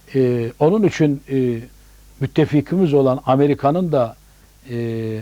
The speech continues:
attığı adımlardan geriye dönüp, e, Türk ülkesi üzerindeki hesaplarından vazgeçmesi, e, doğumuz ve güneydoğumuzda uğraşmaması ve,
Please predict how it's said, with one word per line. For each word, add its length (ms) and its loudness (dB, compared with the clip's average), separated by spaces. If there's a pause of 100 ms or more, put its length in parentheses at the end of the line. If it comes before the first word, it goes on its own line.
(160)
attığı 440 -2
adımlardan 720 -4
geriye 380 -2
dönüp, 240 0 (720)
e, 120 -4
Türk 560 -4 (760)
ülkesi 500 -2
üzerindeki 840 0
hesaplarından 840 -2 (320)
vazgeçmesi, 840 -2 (800)
e, 320 -4
doğumuz 540 2
ve 60 0
güneydoğumuzda 960 -2
uğraşmaması 800 -6 (680)
ve, 320 -2